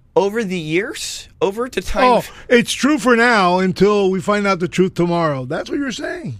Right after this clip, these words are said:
Speaker 2: No, man.
Speaker 1: Is that's how it works?
Speaker 2: Yeah, the vaccine
Speaker 1: Unfortunately,
Speaker 2: works.
Speaker 1: that's
Speaker 2: Yeah,
Speaker 1: how it
Speaker 2: the
Speaker 1: works.
Speaker 2: vaccine was supposed to keep us
Speaker 1: That's
Speaker 2: from getting
Speaker 1: how it works.
Speaker 2: covid.
Speaker 1: And
Speaker 2: the
Speaker 1: it
Speaker 2: vaccine
Speaker 1: did. It had a
Speaker 2: No.
Speaker 1: ninety-five percent effectiveness.
Speaker 2: Bull.
Speaker 1: Are we going outside
Speaker 2: Herd.
Speaker 1: today?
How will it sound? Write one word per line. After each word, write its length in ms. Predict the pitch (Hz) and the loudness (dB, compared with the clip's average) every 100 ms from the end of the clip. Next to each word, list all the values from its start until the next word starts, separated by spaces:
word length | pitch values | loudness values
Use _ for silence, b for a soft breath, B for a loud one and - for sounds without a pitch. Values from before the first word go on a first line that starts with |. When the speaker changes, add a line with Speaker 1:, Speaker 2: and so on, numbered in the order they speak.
| - | -10
Speaker 2:
No, 320 | 185 208 - | -6 -4 -4
man. 160 | 294 170 | -2 -2
Speaker 1:
Is 60 | |
that's 240 | 175 175 - | 0 -2 -2
how 160 | 190 | -2
it 100 | 196 | -2
works? 500 | 185 277 - - - | -4 -6 -8 -16 -4
Speaker 2:
Yeah, 180 | 214 302 | 2 2
the 100 | 294 | 4
vaccine 320 | 285 196 226 | 0 0 2
Speaker 1:
Unfortunately, 320 | 294 302 320 311 | 2 4 4 4
Speaker 2:
works. 160 | 294 | 4
Speaker 1:
that's 160 | 214 220 | 2 4
Speaker 2:
Yeah, 100 | 285 | 6
Speaker 1:
how 180 | 302 294 | 6 4
it 40 | |
Speaker 2:
the 60 | 247 | 2
Speaker 1:
works. 120 | 247 | 2
Speaker 2:
vaccine 500 | 247 - 254 285 285 | 0 0 -2 -2 -2
was 160 | 262 | -2
supposed 240 | 202 254 247 | -2 -2 -2
to 40 | 202 | -4
keep 220 | 269 254 | -4 -2
us 80 | 269 | -2
Speaker 1:
That's 180 | 254 262 | 0 2
Speaker 2:
from 180 | 285 254 | 2 2
getting 100 | 220 | 2
Speaker 1:
how 200 | 269 262 | 4 4
it 60 | |
works. 240 | 262 208 139 | 2 0 -2
Speaker 2:
covid. 20 | B B B | B B B
Speaker 1:
And 220 | 262 175 | 0 2
Speaker 2:
the 40 | 220 | 2
Speaker 1:
it 20 | 240 | 2
Speaker 2:
vaccine 160 | 269 247 | 2 0
Speaker 1:
did. 140 | 208 | 0
It 40 | 190 | 0
had 160 | 185 | 2
a 40 | 294 | 2
Speaker 2:
No. 60 | |
Speaker 1:
ninety-five 580 | 349 339 330 285 220 190 | 4 6 6 6 4 2
percent 380 | 214 - 208 - | -2 -4 -4 -6
effectiveness. 500 | 196 226 320 214 160 | -2 -4 -2 -8 -4
Speaker 2:
Bull. 500 | 254 349 381 370 330 | 0 2 4 4 4
Speaker 1:
Are 140 | 220 190 | 4 4
we 180 | 196 202 | -2 -2
going 280 | 208 214 208 | -2 2 4
outside 340 | 285 294 294 | 6 8 6
Speaker 2:
Herd. 60 | 277 | 2
Speaker 1:
today? 340 | 185 269 | 2 0